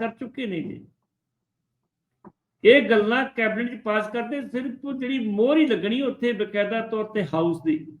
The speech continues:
ਹੋਰ ਇਹਦੇ ਵਿੱਚ ਕੁਛ ਨਹੀਂ ਹੋਣਾ ਉਹਦੇ 'ਚ। ਲੇਕਿਨ ਜਿਹੜੀ ਪੈਕੇਜ ਦੀ ਗੱਲ ਕਰਨੀ ਆ, ਉਹਦੇ ਵਿੱਚ ਕੀਤਾ ਜੀ ਵੀ ਕਿੰਨਾ ਪੈਕੇਜ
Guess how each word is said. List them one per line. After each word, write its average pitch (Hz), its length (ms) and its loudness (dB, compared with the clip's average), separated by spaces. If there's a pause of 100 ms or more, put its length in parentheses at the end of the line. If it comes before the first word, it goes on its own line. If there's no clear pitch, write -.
(260)
ਹੋਰ 226 180 6
ਇਹਦੇ 233 140 0
ਵਿੱਚ 233 160 2
ਕੁਛ 226 260 -8
ਨਹੀਂ 294 140 -2
ਹੋਣਾ 156 180 -2
ਉਹਦੇ 147 180 -8
'ਚ। - 40 -18 (1400)
ਲੇਕਿਨ 247 340 8
ਜਿਹੜੀ 320 160 10
ਪੈਕੇਜ 269 500 2
ਦੀ 302 220 4
ਗੱਲ 240 160 2
ਕਰਨੀ 202 400 -4
ਆ, 226 80 0
ਉਹਦੇ 254 340 -4
ਵਿੱਚ 247 200 -6
ਕੀਤਾ 220 340 -8
ਜੀ 233 100 -4
ਵੀ 294 160 -6
ਕਿੰਨਾ 269 400 -2
ਪੈਕੇਜ 220 340 -4